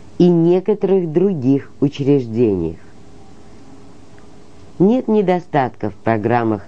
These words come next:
аутотренинга – позволяющих следить за весом и изменением других привычек в нужную сторону,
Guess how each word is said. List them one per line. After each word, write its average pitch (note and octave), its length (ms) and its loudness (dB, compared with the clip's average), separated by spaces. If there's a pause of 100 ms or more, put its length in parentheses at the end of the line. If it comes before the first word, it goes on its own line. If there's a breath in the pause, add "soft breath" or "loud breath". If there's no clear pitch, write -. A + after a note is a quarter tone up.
аутотренинга – A2 1080 0 (440 loud breath)
позволяющих C3+ 840 2
следить B2+ 560 0
за C#3+ 180 2
весом B2 640 0 (360 loud breath)
и D3+ 180 6
изменением D3 840 2
других C#3+ 500 0
привычек D#3+ 600 0 (280 soft breath)
в A#2+ 160 2
нужную C3 560 4
сторону, A2 580 0